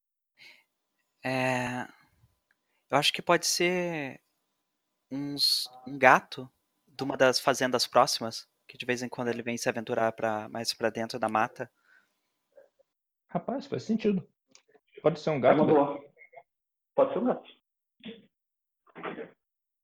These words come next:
Speaker 2: Qual o nome desse infeliz?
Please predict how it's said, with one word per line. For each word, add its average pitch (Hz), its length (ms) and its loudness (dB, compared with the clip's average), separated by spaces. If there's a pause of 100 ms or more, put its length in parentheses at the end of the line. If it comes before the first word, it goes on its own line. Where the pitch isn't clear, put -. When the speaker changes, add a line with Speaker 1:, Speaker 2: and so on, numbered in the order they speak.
(2250)
Speaker 2:
Qual 311 160 4
o 339 60 -4
nome 156 240 4
desse 120 260 -2
infeliz? 117 500 -4